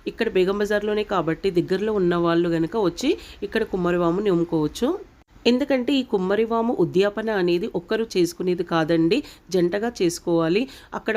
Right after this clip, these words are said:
వాళ్ళ దగ్గర అయితే ఎవరైనా ఒకరు వస్తూ ఉంటారు కాబట్టి జంటగా నోముకోవడానికి వీలుగా ఉంటుంది. మనం ముందే చెప్పామంటే ఎవరినైనా జంటను వాళ్ళే ఏర్పాటు చేస్తారు.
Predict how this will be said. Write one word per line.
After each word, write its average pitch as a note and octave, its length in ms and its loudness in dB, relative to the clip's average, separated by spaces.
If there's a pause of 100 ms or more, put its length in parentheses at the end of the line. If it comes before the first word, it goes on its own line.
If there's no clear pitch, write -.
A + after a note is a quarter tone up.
వాళ్ళ F#3 240 2
దగ్గర F#3 260 -2
అయితే G3 220 -4
ఎవరైనా F#3+ 360 0
ఒకరు F3 200 -2
వస్తూ - 260 -2
ఉంటారు E3+ 340 0
కాబట్టి E3 380 -2
జంటగా F3+ 400 2
నోముకోవడానికి E3+ 720 0
వీలుగా E3+ 400 2
ఉంటుంది. E3 380 0 (360)
మనం G#3+ 180 0
ముందే G3 300 2
చెప్పామంటే F3+ 560 0
ఎవరినైనా F#3 460 0
జంటను E3+ 360 0
వాళ్ళే D#3+ 300 2
ఏర్పాటు D#3+ 420 -6
చేస్తారు. E3 460 -4